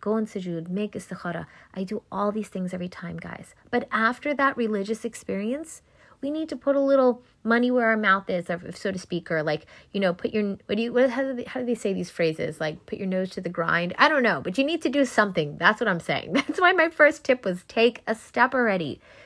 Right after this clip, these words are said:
Just do it. Whatever it is that you think you need to do. Obviously halal. I'm not encouraging anything haram, but you know what I mean. Don't be scared if you want to sign up and go to university, whatever it is that you want to do.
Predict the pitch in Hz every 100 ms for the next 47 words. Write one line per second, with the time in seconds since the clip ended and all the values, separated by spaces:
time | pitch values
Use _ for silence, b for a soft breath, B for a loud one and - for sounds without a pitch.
0 | B 240 214 190 240 254 180 - B B
1 | B - 196 226 277 269 254 262 247 233
2 | - 208 220 - 208 185 - 202 175 -
3 | B _ _ 202 208 208 254 269 - 311
4 | 277 302 269 226 226 247 - 311 247 226
5 | 233 269 294 277 302 302 285 320 311 320
6 | 269 240 196 185 208 226 226 226 220 214
7 | 208 185 - - - _ b b b -
8 | 190 247 240 - 254 175 - - 160 156
9 | - 151 165 170 170 170 160 185 202 196
10 | 202 196 202 202 185 180 202 226 262 247
11 | 233 220 208 196 196 180 170 160 -